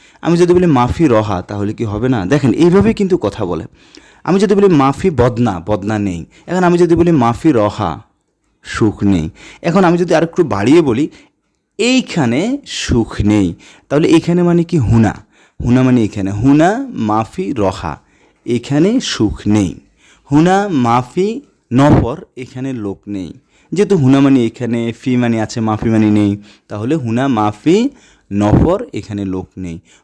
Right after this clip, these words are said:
হুনা মাফি, আহ, রহা, এখানে সুখ নেই। এখন আমি যদি আর একটু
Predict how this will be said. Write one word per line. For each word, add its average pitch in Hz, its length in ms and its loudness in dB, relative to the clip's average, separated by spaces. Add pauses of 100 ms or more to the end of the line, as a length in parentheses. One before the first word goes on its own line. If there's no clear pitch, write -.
(100)
হুনা 139 220 2
মাফি, 147 580 0 (540)
আহ, 95 960 0 (1300)
রহা, 156 360 2
এখানে 113 300 -4
সুখ 98 340 -12
নেই। 90 220 -14 (420)
এখন 180 260 -2
আমি 127 200 -2
যদি 135 200 -8
আর 104 120 -10
একটু 123 200 -16